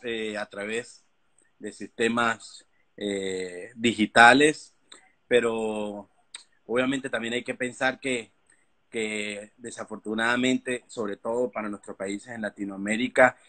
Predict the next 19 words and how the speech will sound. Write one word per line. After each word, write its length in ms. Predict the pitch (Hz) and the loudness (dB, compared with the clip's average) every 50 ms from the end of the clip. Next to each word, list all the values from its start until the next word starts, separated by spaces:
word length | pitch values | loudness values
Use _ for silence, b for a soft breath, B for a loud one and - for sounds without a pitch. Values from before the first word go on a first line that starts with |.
| b b b b | b b b b
eh, 540 | 104 110 107 104 104 101 101 101 98 98 _ _ _ - - | -2 0 2 2 2 0 -2 -4 -8 -10 _ _ _ -14 -8
incluso 580 | 135 123 113 - - 139 151 160 156 - 131 120 | -6 -6 -6 -4 0 2 2 2 2 0 -2 -4
estas 280 | 117 120 - - 143 139 | -4 -4 -4 -6 -4 -4
herramientas 800 | 135 113 113 107 107 113 123 131 143 143 139 - 143 143 135 - _ _ _ _ _ _ | -4 -4 -4 -4 -2 0 0 0 0 0 -2 -4 -6 -8 -8 -12 _ _ _ _ _ _
que 100 | - 113 | -4 -4
existen, 680 | 101 - - - 143 127 - - 131 127 113 104 98 _ _ b b b b b b b b b | -4 -4 -4 -4 -4 -4 -4 -4 -4 -4 -2 -4 -8 _ _ b b b b b b b b b
eh, 220 | - 110 110 107 101 | -4 -2 -2 -2 0
digitales 840 | 113 113 98 110 104 - - 135 139 147 151 160 165 - - - - _ _ _ _ _ _ | -2 -4 -2 -2 -4 2 4 6 6 8 8 6 4 2 -2 -12 -18 _ _ _ _ _ _
son 280 | - - 127 123 127 | -10 -4 -2 0 0
inalcanzables 1120 | 135 131 123 113 104 - 104 95 87 - 120 127 131 127 120 120 120 120 120 117 117 117 - _ | 2 2 0 0 -2 -4 -6 -8 -6 -4 0 2 2 2 2 0 -2 -4 -4 -4 -4 -6 -8 _
por 220 | - 107 107 101 101 | -12 -12 -10 -10 -10
el 120 | 98 - | -12 -10
tema 300 | - 107 110 117 117 110 | -10 -8 -8 -6 -6 -6
de 80 | 110 104 | -6 -8
la 120 | 101 98 | -10 -10
calidad 320 | - 101 95 98 98 104 | -10 -10 -8 -6 -4 -4
del 120 | 110 110 104 | -4 -4 -6
internet 800 | 101 - - 95 90 95 104 113 120 120 120 120 117 113 113 107 | -8 -10 -12 -14 -12 -10 -8 -8 -6 -4 -4 -6 -6 -6 -8 -8
o, 220 | 101 101 98 - | -8 -10 -12 -14